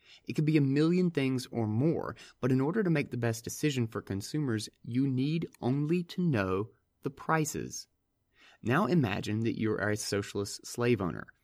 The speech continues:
You own the men, you own the fields, you own the corn, the wheat, and all of the equipment. How will you decide if this particular field should go corn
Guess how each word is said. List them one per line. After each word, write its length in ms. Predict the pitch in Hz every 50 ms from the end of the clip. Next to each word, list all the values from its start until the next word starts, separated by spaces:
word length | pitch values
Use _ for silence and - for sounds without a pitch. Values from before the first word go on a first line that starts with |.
| _ _ - - - _
You 240 | - 110 120 120 -
own 240 | - 123 123 123 123
the 80 | 117 117
men, 380 | 120 139 143 101 67 58 - - - _
you 160 | - 104 -
own 160 | - 101 101
the 80 | 110 117
fields, 540 | - - 208 190 151 98 73 50 - - 104
you 100 | 101 104
own 100 | 120 135
the 60 | 139
corn, 520 | 143 - - - 185 165 120 87 73 62 -
the 120 | - 117 113
wheat, 320 | 120 156 170 135 - -
and 120 | 98 101 -
all 240 | - 104 110 117
of 100 | 120 123
the 100 | 127 120
equipment. 500 | - - - - - - 87 101 - - _ _ _ _ _ _ _ _ _
How 200 | - - 123 151
will 220 | 175 196 214 202 170
you 100 | 170 165
decide 640 | 143 139 - - - - 185 170 107 104 98 -
if 100 | 104 131
this 140 | 123 120 -
particular 480 | - - 123 - 127 123 127 113 110
field 360 | 110 - - 156 139 131 127 123
should 200 | - - 127 110
go 160 | 127 127 123
corn 440 | 123 - - 123 113 107 113 117